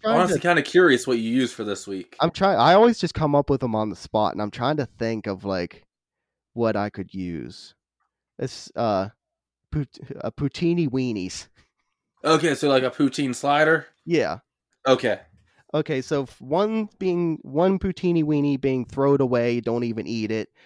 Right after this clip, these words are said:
Speaker 1: Ten being, "Only eat this food." <laughs>
Speaker 2: Okay.
Speaker 1: Um, oh God, I mean, I would probably give this eight.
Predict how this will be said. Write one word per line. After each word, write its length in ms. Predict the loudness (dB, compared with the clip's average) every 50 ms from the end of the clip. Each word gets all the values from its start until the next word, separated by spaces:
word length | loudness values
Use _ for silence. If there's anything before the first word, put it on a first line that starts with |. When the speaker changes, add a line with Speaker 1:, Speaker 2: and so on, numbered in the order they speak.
| _ _ _
Speaker 1:
Ten 300 | -6 -2 0 0 0 0
being, 460 | 0 0 0 0 0 -2 -4 -6 -8 -10 _ -2
"Only 280 | -2 0 0 0 -2
eat 260 | -4 -4 -6 -6 -6 -6 -4
this 220 | -6 -6 -6 -8
food." 480 | -8 -6 -4 -2 -2 -4 -4 -4 -6 -8 -10
<laughs> 60 | -14 -20 _ -20 -10 -6 -6 -4 -2 0
Speaker 2:
Okay. 360 | 2 2 2 0 -2 -4 -4 -6 _ _ _ _ _ -20 -20 -20 -20 -20 -12 -4
Speaker 1:
Um, 420 | 0 2 2 4 2 2 0 -4 -6 _ _ _ -14
oh 80 | -12
God, 340 | -10 -8 -8 -6 -6 -8 -8 -8
I 80 | -6 -4
mean, 340 | -4 -2 -2 -2 -4 -6 -8 _ _ _ _ _ _ _ _ _ _ _ _ _ _ _ _ _ _ _ _ _ _ _ _ _ _ _ 0
I 60 | 0
would 180 | 0 0 0 0
probably 280 | 0 0 2 0 0 0
give 220 | 0 -2 -2 0
this 460 | 0 0 0 -2 -4 -10 -18 -20 -20 -20 _ _ _ _ _ _ _ _ _ _ _ _ _ _ _ _ -6
eight. 380 | -4 -2 -2 -4 -6 -10 -20